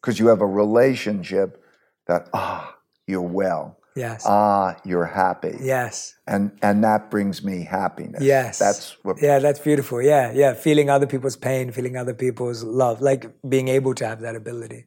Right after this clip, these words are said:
Speaker 1: It hurts me.
Speaker 2: Yeah, if
Speaker 1: Or
Speaker 2: you're
Speaker 1: it
Speaker 2: hurt.
Speaker 1: brings me joy.
Speaker 2: Yeah.
Speaker 1: Yeah.
Speaker 2: Yeah, that is love. That
Speaker 1: Yeah.
Speaker 2: is, that is really beautiful. And, and yeah, I think that's what,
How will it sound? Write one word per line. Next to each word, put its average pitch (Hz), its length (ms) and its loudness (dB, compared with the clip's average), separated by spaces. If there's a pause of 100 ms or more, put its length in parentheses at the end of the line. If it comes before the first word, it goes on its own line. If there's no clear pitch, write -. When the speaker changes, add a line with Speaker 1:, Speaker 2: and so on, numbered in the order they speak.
(100)
Speaker 1:
It 117 120 4
hurts 156 440 2
me. 85 280 -6
Speaker 2:
Yeah, 139 380 4 (180)
if 113 100 -6
Speaker 1:
Or 101 140 2
Speaker 2:
you're 101 60 4
Speaker 1:
it - 20 -4
Speaker 2:
hurt. 101 100 -8
Speaker 1:
brings 110 320 2
me 104 160 0
joy. 90 640 -2
Speaker 2:
Yeah. 117 420 -6
Speaker 1:
Yeah. 101 340 2 (180)
Speaker 2:
Yeah, 123 200 0
that 139 200 4
is 156 120 0
love. 156 440 -2
That - 80 -6
Speaker 1:
Yeah. 101 140 2
Speaker 2:
is, 131 120 0
that 135 160 0
is 131 140 -2
really 135 160 -4
beautiful. 127 420 -6
And, 117 320 -12
and 147 140 0
yeah, 202 120 6
I 180 60 6
think 175 220 0
that's 165 240 4
what, 160 340 4